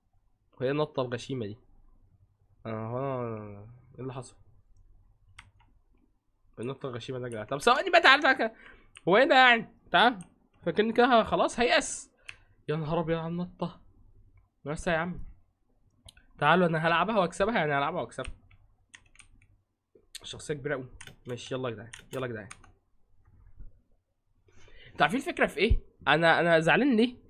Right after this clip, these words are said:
لان دي ايزي. امال لو هارد هعديها ازاي؟ وانا عايز اعرف ايه اللاكي بلوك جيفر ده. طب ما هو مش هيتاخد ليه؟ ما علينا يا عم، ما علينا. تعالى بس كده.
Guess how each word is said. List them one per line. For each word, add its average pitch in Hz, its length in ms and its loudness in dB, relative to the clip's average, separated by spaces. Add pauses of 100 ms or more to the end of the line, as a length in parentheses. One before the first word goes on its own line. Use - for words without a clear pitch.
لان 247 340 8
دي 240 180 -6
ايزي. 208 360 0 (640)
امال 208 340 4
لو 240 240 2
هارد 190 500 2 (140)
هعديها 165 640 2
ازاي؟ 160 520 -4 (760)
وانا 180 180 2
عايز 294 180 4
اعرف 285 260 2
ايه 240 120 -2
اللاكي 233 400 -4
بلوك 208 340 -4
جيفر 185 400 0
ده. 165 340 -4
طب 117 100 -4
ما 127 120 -4
هو 156 40 -2
مش 160 160 -6
هيتاخد 214 460 -6
ليه؟ 147 240 -8 (920)
ما 151 120 0
علينا 196 320 2
يا 190 60 2
عم، 202 260 -2 (180)
ما 147 100 -4
علينا. 185 340 -4 (240)
تعالى 160 200 -6
بس 180 220 -6
كده. 160 240 -10